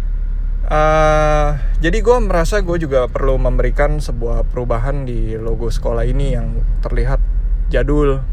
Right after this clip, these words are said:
Dan gue lihat promosinya juga nggak bagus selama di jalan, billboardnya nggak bagus. Intinya, eh,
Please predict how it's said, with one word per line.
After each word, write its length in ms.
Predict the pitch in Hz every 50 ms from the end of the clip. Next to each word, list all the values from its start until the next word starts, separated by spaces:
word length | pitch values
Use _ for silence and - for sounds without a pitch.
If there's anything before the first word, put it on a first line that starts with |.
| - - - - - - - - - - - - - - - - - - - - - - -
Dan 480 | 127 123 123 120 117 113 - - - -
gue 160 | 131 123 123
lihat 160 | 135 131 -
promosinya 480 | - 139 123 113 117 120 - 135 131 135
juga 240 | 135 131 123 127 120
nggak 160 | 120 117 113
bagus 400 | 120 123 127 135 143 139 - -
selama 320 | 143 131 120 117 123 120
di 80 | 113 110
jalan, 400 | 110 117 117 123 131 135 139 -
billboardnya 480 | 120 120 117 117 120 120 - - 110
nggak 200 | 117 120 131 123
bagus. 360 | 135 147 143 143 151 - - - - - - - - - - - - - - - - - - - - - -
Intinya, 480 | - 131 127 135 139 156 165 170 139
eh, 320 | 127 143 135 131 127 127